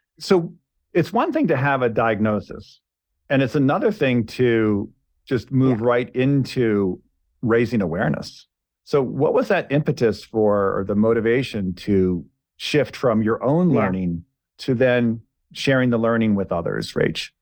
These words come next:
Speaker 2: That's a really good question, Cam, and no one has asked me that. So essentially, I had no choice. So I was diagnosed in January twenty twenty, and as part, when you're diagnosed via the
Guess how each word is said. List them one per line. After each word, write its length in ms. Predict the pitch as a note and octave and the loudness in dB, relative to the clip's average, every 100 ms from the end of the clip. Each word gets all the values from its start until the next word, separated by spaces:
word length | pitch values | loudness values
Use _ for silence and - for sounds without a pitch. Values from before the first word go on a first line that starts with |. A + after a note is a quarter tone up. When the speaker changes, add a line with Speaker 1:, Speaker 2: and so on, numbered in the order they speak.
| _ _ - | _ _ -4
Speaker 2:
That's 260 | G#3+ - | -4 -2
a 40 | G3+ | 0
really 200 | G3+ F3+ | 0 2
good 220 | D#3+ D3 | 0 0
question, 380 | D#3+ D3+ D3+ C3+ | -4 -4 -6 -4
Cam, 180 | D3 C#3 | -4 -2
and 100 | D3 | 0
no 120 | D#3+ | 0
one 100 | D#3 | 0
has 120 | D3 | -2
asked 300 | D#3 C#3+ - | -2 -2 -6
me 120 | C#3 A#2+ | -4 0
that. 320 | A#2+ B2 - - _ _ _ - | 0 0 -4 -12 _ _ _ -4
So 80 | F3+ | -2
essentially, 680 | E3 G#3 G#3+ F3 D#3 D3+ - _ - | 0 -2 -2 0 0 0 -4 _ -2
I 140 | D#3+ | -2
had 220 | D#3 D#3 | -2 -4
no 160 | C#3+ C3+ | -2 -4
choice. 400 | - C#3 B2 B2 _ _ _ _ _ _ _ _ | -2 0 0 -4 _ _ _ _ _ _ _ _
So 300 | E3+ D#3 D#3 - | -2 0 0 0
I 80 | F3 | -2
was 160 | E3+ | -2
diagnosed 1040 | F#3+ G3 G3 F#3 E3 D#3 D#3+ D#3 D#3 D3 - - | 0 -2 -2 -4 -2 0 0 0 -4 -8 -8 -6
in 460 | D3+ D3+ D3 D3 - | -2 -2 -2 -4 -6
January 440 | E3 D#3 D3+ D3 C#3 | -2 0 0 0 -2
twenty 340 | D#3+ D3 - | -2 -4 -4
twenty, 720 | - D3+ C#3+ - C3+ B2 A#2+ D3 - | -4 -2 -2 -2 -2 0 -2 -8 -6
and 120 | D3+ | -2
as 140 | D3 - | -2 -2
part, 340 | - E3 E3 | -2 0 0
when 180 | E3+ E3+ | -2 0
you're 140 | F3 | 0
diagnosed 600 | E3 D#3 D3 D3 C3+ C3 - | 0 0 0 -2 -2 -4 -4
via 300 | C#3 C3+ C3+ | -2 0 -2
the 260 | C#3 C3+ | -2 -2